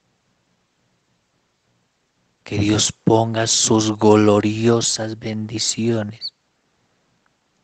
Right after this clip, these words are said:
sobre cada uno de ustedes,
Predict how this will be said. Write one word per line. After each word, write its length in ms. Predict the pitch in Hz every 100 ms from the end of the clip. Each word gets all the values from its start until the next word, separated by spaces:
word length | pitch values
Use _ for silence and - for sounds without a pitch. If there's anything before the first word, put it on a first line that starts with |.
| _ _ _ _ _ _ _ _ _ _ _ _ _ _ _ _ _ _ _ _
sobre 720 | - - - 110 104 90 110 _ _ _ _
cada 760 | - 123 135 143 143 147 170 _ _ _ _ _ _ _ _ _ _ _ _ _ _ _ _ _ _ _ _ _ _
uno 400 | - 131 127 123
de 120 | 120 110
ustedes, 920 | - - - 113 107 110 156 -